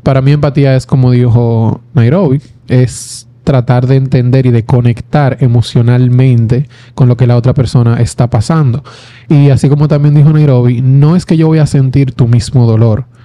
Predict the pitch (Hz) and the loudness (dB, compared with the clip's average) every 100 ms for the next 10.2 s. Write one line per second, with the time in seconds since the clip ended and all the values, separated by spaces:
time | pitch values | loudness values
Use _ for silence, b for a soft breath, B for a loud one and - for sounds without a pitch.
0 | B B B - 127 123 107 131 117 110 | B B B -4 0 0 0 -2 0 0
1 | 113 120 123 147 143 - 120 120 117 120 | 0 0 2 2 2 2 0 2 0 0
2 | 117 113 117 135 120 120 - 131 - 127 | 0 0 0 0 0 -2 0 -2 0 0
3 | 120 113 113 113 113 107 117 110 - 165 | 2 2 2 2 2 0 -2 -4 -2 0
4 | 127 160 127 120 139 139 135 131 135 123 | 0 2 2 2 2 2 2 2 2 2
5 | 120 113 113 123 - 139 127 113 110 117 | 2 2 0 -2 -2 -2 0 0 0 2
6 | 123 139 139 143 139 143 143 160 139 123 | 2 0 0 0 2 0 0 -2 0 -2
7 | - - - 123 127 120 - - 117 113 | -6 -20 -4 -2 2 0 0 0 0 0
8 | 131 - B B B - 127 117 120 117 | -2 -6 B B B 0 0 0 -2 -2
9 | 117 - 123 120 123 127 131 117 120 123 | -2 0 0 0 0 0 0 -2 -2 -2
10 | 117 | -4